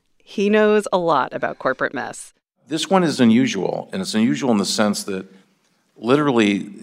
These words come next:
Speaker 2: you know, there's no record keeping whatsoever. It,
Speaker 1: He
Speaker 2: it,
Speaker 1: called this one of the
Speaker 2: record.
Speaker 1: biggest messes he's ever seen. You know, he was on Capitol Hill testifying before Congress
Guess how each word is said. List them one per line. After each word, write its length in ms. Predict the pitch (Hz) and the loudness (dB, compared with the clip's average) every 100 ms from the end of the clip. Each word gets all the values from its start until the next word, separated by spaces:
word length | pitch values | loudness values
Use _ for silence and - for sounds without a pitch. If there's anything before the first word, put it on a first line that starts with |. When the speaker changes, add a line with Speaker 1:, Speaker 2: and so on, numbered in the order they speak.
| - | -18
Speaker 2:
you 120 | - 104 | -6 -4
know, 60 | |
there's 180 | 92 95 | -4 0
no 140 | 110 | 2
record 380 | 101 104 104 104 | 4 2 2 -4
keeping 340 | - 104 101 92 | -4 -4 -2 -2
whatsoever. 640 | 95 - 98 92 - - _ _ | -4 -4 -6 -6 -8 -16 _ _
It, 100 | 202 | -12
Speaker 1:
He 180 | 226 226 | -6 -6
Speaker 2:
it, 80 | |
Speaker 1:
called 320 | 214 269 277 254 | -4 0 2 2
this 200 | 254 - | 0 0
one 140 | 202 | -2
of 160 | 185 156 | -2 0
the 100 | 170 | -2
Speaker 2:
record. 140 | 151 - | -2 -2
Speaker 1:
biggest 680 | 151 143 143 - - - - - | 0 0 -2 -4 -12 -12 -16 -6
messes 440 | 127 127 139 - | -6 -4 -8 -10
he's 200 | - - | -12 -10
ever 220 | - - | -8 -8
seen. 560 | - - 143 156 214 247 _ _ - | -12 -8 -6 -2 0 -2 _ _ -10
You 120 | - | -4
know, 240 | 170 156 - _ | -2 -2 -6 _
he 200 | 180 185 | -14 -8
was 180 | 180 165 - - | -6 -6 -8 -4
on 540 | 165 160 165 160 160 - _ - | 0 2 2 0 -4 -8 _ -4
Capitol 340 | 160 - 151 | -4 -2 -2
Hill 340 | 147 165 165 175 | 0 2 2 2
testifying 560 | 160 151 - 151 147 | -2 -4 -6 -4 -4
before 280 | 147 - 143 | -6 -4 -6
Congress 800 | - 147 143 143 143 139 - - | -4 -2 -2 0 -2 -4 -10 -18